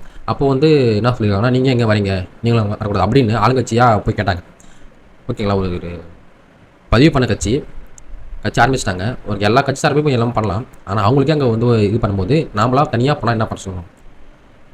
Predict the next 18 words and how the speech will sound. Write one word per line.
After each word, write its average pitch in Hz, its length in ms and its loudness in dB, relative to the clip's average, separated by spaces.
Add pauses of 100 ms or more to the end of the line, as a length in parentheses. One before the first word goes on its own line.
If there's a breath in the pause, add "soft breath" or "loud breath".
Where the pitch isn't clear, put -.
(180)
நான் 107 160 2
தனியா 123 260 2
பண்ணா 135 300 0
நான் 117 120 2
ஒரு 117 100 0
குறிப்பிட்ட 143 320 0
நபருக்கு 117 240 0
மட்டும் 123 140 2
தான் 117 100 2
ஹெல்ப் - 40 -16
பண்ண 123 140 2
முடியும். 92 320 -8
அதே 113 220 2
நான் 147 120 2
ஒரு 117 100 4
அரசாங்கம், 131 440 0 (120)
நான் 107 100 0
ஒரு 107 260 -2